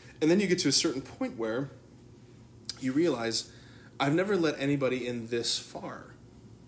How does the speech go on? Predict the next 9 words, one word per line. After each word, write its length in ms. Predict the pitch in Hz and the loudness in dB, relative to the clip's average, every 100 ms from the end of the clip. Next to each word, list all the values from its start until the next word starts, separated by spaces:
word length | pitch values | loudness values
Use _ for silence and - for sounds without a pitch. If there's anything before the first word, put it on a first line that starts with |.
| - - - - - - - - - - - - - 175 - - - - - - - - - - - - - - - - - | -20 -20 -20 -20 -20 -20 -20 -20 -20 -20 -20 -20 -20 -20 -20 -20 -20 -20 -20 -20 -20 -20 -20 -20 -20 -20 -20 -20 -20 -18 -8
And 120 | 120 | -2
I 80 | 127 | -2
wanna 400 | 120 147 165 131 | 0 0 2 0
let 240 | 127 123 | -2 -4
him 240 | 139 123 | -6 -4
in 300 | 117 113 113 113 - - - | -2 -2 -4 -10 -18 -20 -12
all 220 | 147 180 | -2 -2
the 100 | 151 | 0
way. 440 | 131 170 139 - | -2 -4 -8 -14